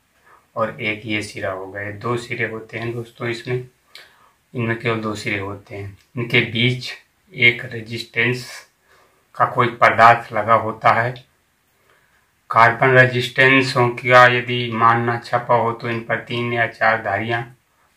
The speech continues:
पड़ी होती हैं। इन धारियों को देखकर ही ज्ञात किया जाता है इनका मान। और दोस्तों बता दूं, चार धारी वाले रेजिस्टेंसों के एक सिरे के पास गोल्डन अथवा सिल्वर कलर, सिल्वर रंग की जो धारी होती है,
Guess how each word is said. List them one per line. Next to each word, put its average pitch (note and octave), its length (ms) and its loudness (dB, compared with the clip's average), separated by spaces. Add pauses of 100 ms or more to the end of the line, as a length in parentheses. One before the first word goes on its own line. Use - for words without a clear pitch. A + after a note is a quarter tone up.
पड़ी C3 180 4
होती A2 360 -6
हैं। G#2+ 80 -6
इन A#2 160 -4
धारियों A2 340 -2
को A2+ 140 -8
देखकर A2 440 -6
ही A2 160 -6
ज्ञात A2 340 -2
किया G#2+ 140 -2
जाता G#2+ 360 -4
है G#2+ 100 0
इनका G#2+ 280 0
मान। G#2+ 260 -4 (800)
और A2 180 2
दोस्तों A2+ 360 -6
बता G#2+ 240 -2
दूं, A2 160 -8
चार A2 400 2
धारी G#2+ 300 -6
वाले A2 240 -2
रेजिस्टेंसों G#2+ 720 -8
के A#2 140 -10 (180)
एक A2+ 120 0
सिरे A2+ 280 4
के A#2 180 -2
पास G#2 420 2 (1300)
गोल्डन A#2+ 420 4
अथवा A2+ 320 2 (600)
सिल्वर A#2 420 4
कलर, A#2 420 2 (440)
सिल्वर A#2 360 4
रंग A2+ 200 4
की A#2+ 160 -10
जो A2+ 340 -2
धारी G2 360 0
होती G2+ 380 -6
है, G#2+ 220 -2